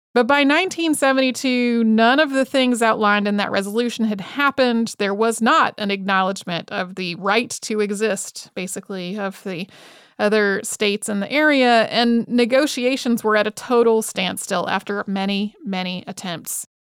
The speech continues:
President Jimmy Carter invited Israeli Prime Minister Menachem Begin and Egyptian President Anwar el-Sadat to Camp David, the presidential retreat in Maryland, and they negotiated for twelve days, with the president using one document,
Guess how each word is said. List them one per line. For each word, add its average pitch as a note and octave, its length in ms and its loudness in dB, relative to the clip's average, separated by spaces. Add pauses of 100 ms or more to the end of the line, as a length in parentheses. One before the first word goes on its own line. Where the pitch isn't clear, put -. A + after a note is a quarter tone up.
(240)
President C4 340 4
Jimmy B3 220 2
Carter B3 380 2
invited G#3+ 460 2
Israeli A3 540 0
Prime A#3 360 0
Minister A3+ 420 0
Menachem G#3+ 440 0
Begin B3 520 2
and A3 140 0
Egyptian A#3 500 0
President A#3 540 0 (300)
Anwar A3+ 440 4
el-Sadat G#3+ 720 0
to - 140 -6
Camp C4+ 420 -2
David, G#3+ 500 0
the F#3 140 -2
presidential G#3 500 -2
retreat A3 400 -4
in G3 160 -4
Maryland, F3+ 560 -4
and G#3 220 -4
they A3 100 2
negotiated A3+ 800 -2
for A3 220 -2
twelve A#3+ 680 -2
days, - 500 -8
with G3+ 140 -6
the G#3 80 -6
president A#3 420 0
using G#3+ 460 0
one A#3 480 2 (100)
document, - 560 -4